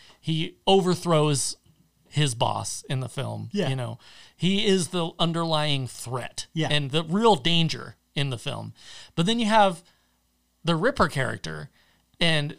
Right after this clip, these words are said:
Speaker 1: this guy is responsible for the emotional trauma of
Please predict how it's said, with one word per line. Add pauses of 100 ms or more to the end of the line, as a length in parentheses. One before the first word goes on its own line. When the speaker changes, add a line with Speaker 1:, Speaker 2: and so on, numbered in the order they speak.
(140)
Speaker 1:
this
guy
is
responsible
for
the
emotional
trauma (720)
of